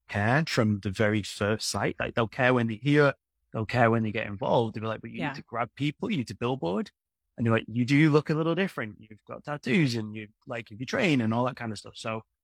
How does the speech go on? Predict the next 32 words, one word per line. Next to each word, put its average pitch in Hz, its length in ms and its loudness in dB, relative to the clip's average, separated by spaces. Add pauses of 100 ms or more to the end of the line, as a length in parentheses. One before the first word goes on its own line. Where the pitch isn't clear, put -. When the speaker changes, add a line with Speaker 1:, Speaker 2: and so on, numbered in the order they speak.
Speaker 1:
it 127 80 -6
was 123 140 2
always, 147 160 4
like, 135 100 0
this 110 100 -8
kind 123 220 -10
of 104 60 -12
conscious 110 300 -12
decision. 117 260 -6
I - 20 -6
would 98 220 -10
post 110 260 -6
a, 104 140 -2 (240)
like, 98 180 -12
a 95 60 -16
bit 107 160 -8
of 101 100 -10
a 98 140 -8
track - 300 0 (180)
photo, 120 400 0
and 120 100 0
then 107 80 0
all 104 140 0
of 101 80 -4
a 95 40 -6
sudden 107 280 -2
I'd 98 100 -6
hit - 200 -6
you 110 100 -10
with, 101 160 -12
like, 101 180 -6
"Oh, 120 200 2